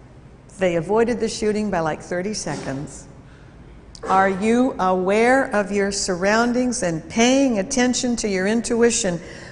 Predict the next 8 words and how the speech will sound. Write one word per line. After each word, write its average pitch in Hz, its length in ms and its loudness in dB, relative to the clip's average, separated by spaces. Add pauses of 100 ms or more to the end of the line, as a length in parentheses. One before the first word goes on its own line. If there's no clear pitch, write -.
(100)
Because 233 680 4
your 240 200 8
brain 277 380 6
is 294 180 2
taking 269 480 4
in 202 280 2 (140)
ten 262 680 2 (560)
million, 220 960 4